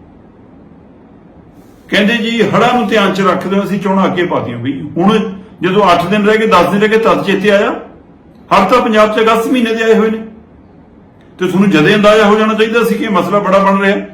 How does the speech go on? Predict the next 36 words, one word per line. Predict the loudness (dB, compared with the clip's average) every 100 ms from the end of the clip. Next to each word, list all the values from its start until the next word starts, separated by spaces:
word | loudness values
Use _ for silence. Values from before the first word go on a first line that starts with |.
| -20 -20 -20 _ -20 -20 -20 0
ਦੋ | 0 2
ਦਿਨ, | 0
ਤਿੰਨ | 0 -2
ਦਿਨਾਂ | 0 0
ਬਾਅਦ | 0
ਤੁਰੰਤ | 0 0 0
ਨੋਟੀਫਿਕੇਸ਼ਨ | 0 -2 -2 -2 -2 -2
ਕੀਤਾ | -2 0
ਜਾ | 0
ਸਕਦਾ | 0 0 0
ਸੀ। | -2 -6 -8 -20 -20 -20 -20 -20 -20 -20 -20 -20 -20 -20 -20 -20 -20 -20 -20 -20 -20 -20 -20 -20 -20 -20 -20 -20 -20 -6
ਜਾਂ | 0 4
ਹੁਣ | 4 4
ਫਿਰ | 4
ਬਾਕੀ | 2 2 0
ਥਾਵਾਂ | 2 2
ਤੇ | 0
ਕਰਾ | 2 2
ਲੈਂਦੇ, | 2 4 2
ਉਹਨਾਂ | 2 0
ਖੇਤਰ | 0 -2
ਛੱਡ | -2 -4
ਲੈਂਦੇ। | -2 0 0 -2 -6 -16 -20 -20 -20 -20 -20 -20 -20 -12
ਇਹ | -10 -4
ਤਰੀਕਾ | -4 -2 -2
ਕੀ | -2 0
ਹੈ? | -2 -2 -12 -20 -20 -20 -20 -20 -20 -20 -16 -2
ਪਹਿਲਾਂ | 0 0 -2
ਤਾਂ | -2
ਪਹਿਲਾਂ | -6 -6 -4 -4 -4
ਹੀ | -2
ਇਹ | -2
ਚੋਣਾਂ | -2 -4 -4
ਸਮੇਂ | -4 -6 -8 -8
ਤੇ | -4
ਨਹੀਂ। | -2 -2 -4